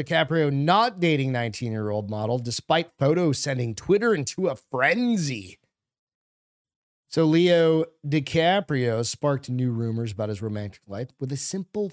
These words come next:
photo. The actor was photographed sitting next to the model at an album release party last week, but Leonardo DiCaprio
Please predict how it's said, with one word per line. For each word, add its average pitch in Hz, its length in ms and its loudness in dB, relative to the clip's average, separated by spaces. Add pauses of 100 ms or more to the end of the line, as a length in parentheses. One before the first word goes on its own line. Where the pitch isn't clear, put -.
(140)
photo. 110 520 -8 (100)
The 147 120 -2
actor 180 260 0
was 151 160 0
photographed 127 480 -4
sitting 120 320 -8
next 202 300 0
to - 100 -10
the 113 80 -6
model 107 380 -8 (720)
at 143 60 0
an 139 140 0 (100)
album 202 400 4
release 143 360 4
party 113 500 -2 (140)
last 104 340 -8
week, 143 280 -4
but 123 220 -4 (120)
Leonardo 127 600 -2
DiCaprio 120 600 -4